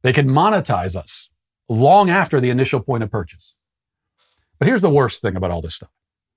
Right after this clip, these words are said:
The more the manufacturers can stay connected to and in control over the things that we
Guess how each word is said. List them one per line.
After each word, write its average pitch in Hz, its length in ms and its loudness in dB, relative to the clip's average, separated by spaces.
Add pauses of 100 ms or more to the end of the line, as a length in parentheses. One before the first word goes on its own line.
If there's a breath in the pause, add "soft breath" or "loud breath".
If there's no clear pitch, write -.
(1160)
The 131 120 2
more 170 260 4
the 214 80 0
manufacturers 120 920 -2
can 110 160 -4
stay 123 360 0
connected 120 760 -2
to 107 500 0
and 107 140 -2
in 107 180 -2
control 151 760 -2
over 95 480 -4
the 98 140 -2
things 135 460 0
that 98 160 -6
we 123 540 0